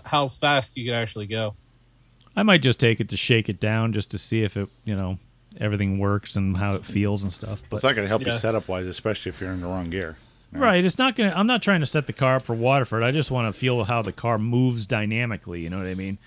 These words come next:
Speaker 2: See if it
Speaker 1: Well
Speaker 2: feels bound up in the rear or not. I mean, it, I don't know. I don't know what
Speaker 1: to,
Speaker 2: I wanna do.
Speaker 1: to me, even with the Thompson gear, the way you have to drive that place, you're gonna know if you have drive off or not.
Speaker 2: Yeah, I mean, like I said, I don't know what I'm gonna learn with five thousand R P M or something, but,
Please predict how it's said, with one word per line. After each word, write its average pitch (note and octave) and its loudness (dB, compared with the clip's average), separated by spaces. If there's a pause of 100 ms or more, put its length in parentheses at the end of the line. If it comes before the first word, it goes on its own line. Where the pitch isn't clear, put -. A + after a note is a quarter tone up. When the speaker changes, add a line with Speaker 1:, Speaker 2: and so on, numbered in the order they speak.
(240)
Speaker 2:
See - 0
if A2+ 0
it A2 -4
Speaker 1:
Well F3+ 10
Speaker 2:
feels C3 4
bound B2 2
up B2 0
in B2+ 0
the A2+ 0
rear C3 2
or C3 0
not. B2+ 0
I G2+ -4
mean, G#2 -2
it, B2 -4 (140)
I A#2+ -6
don't F#2 -6
know. F2 -4 (120)
I A#3 -2
don't G3 4
know C#3+ 6
what C3+ 6
Speaker 1:
to, B2 6
Speaker 2:
I - 8
wanna F#2+ 2
do. F#2+ -2
Speaker 1:
to F#3+ 6
me, G#3 4
even F3 2
with D#3 2
the B2 -4
Thompson D3+ -2
gear, D#3+ 0
the C3+ -2
way C3+ -2
you D#3 0
have C#3+ 0
to B2 -10
drive B2 2
that C#3+ 0
place, D3+ -2
you're D#3 -2
gonna C#3+ 0
know B2+ 0
if A2+ -4
you A#2 -4
have A2 -2
drive A2 0
off G#2 -2
or G#2+ -8
not. G#2 -6 (560)
Speaker 2:
Yeah, E2 -2 (160)
I C3 -2
mean, A2 0
like B2 2
I G#2+ 0
said, G2+ -2
I A2 2
don't G#2+ 0
know G#2+ 0
what G2+ 0
I'm G2 -2
gonna G2 -4
learn G#2 -4
with F2+ -8
five F#2 -8
thousand F#2+ -6
R F#2+ -4
P F2+ -6
M G2 -4
or F2+ -8
something, E2+ -10
but, F2 -6